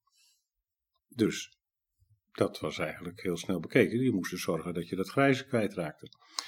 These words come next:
Waar dat grijze door ontstond, dat wist men natuurlijk niet. Men dacht dat dat, eh, doorgesiepeld, eh, hersenvocht was, eh, of, eh,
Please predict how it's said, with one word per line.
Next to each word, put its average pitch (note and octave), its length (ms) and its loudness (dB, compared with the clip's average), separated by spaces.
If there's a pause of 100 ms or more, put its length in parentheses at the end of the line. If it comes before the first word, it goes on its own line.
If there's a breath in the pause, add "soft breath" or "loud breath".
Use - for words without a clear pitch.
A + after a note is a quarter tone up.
(200 loud breath)
Waar F2 140 4
dat E2+ 140 0
grijze F#2 340 4
door F#2 160 2
ontstond, G2 680 12 (580 loud breath)
dat - 200 -10
wist F#2 220 2
men A#2+ 120 4
natuurlijk G2+ 400 4
niet. A2+ 380 4 (320 soft breath)
Men E2+ 200 -4
dacht - 200 -4
dat - 160 -6
dat, - 340 -6
eh, E2+ 60 -2 (320)
doorgesiepeld, F2 1040 0
eh, E2 100 -6 (320)
hersenvocht - 680 2
was, - 500 2
eh, E2+ 300 -4
of, - 420 -4
eh, D#2 340 -4